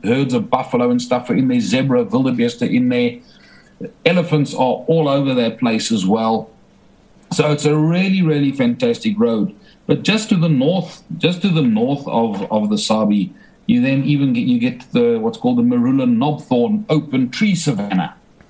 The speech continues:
So you've got these two ecozones meeting at the Sabi River. So you've got the riverine,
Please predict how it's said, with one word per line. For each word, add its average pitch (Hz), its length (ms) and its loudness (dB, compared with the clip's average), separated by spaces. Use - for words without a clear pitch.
So - 80 0
you've 131 280 0
got 175 200 0
these 165 240 0
two 208 260 2
ecozones 123 1120 0
meeting 127 640 2
at 143 180 -4
the 123 100 -2
Sabi 113 440 0
River. 104 360 0
So - 120 -4
you've 113 160 2
got 233 180 -2
the 104 80 0
riverine, 175 500 2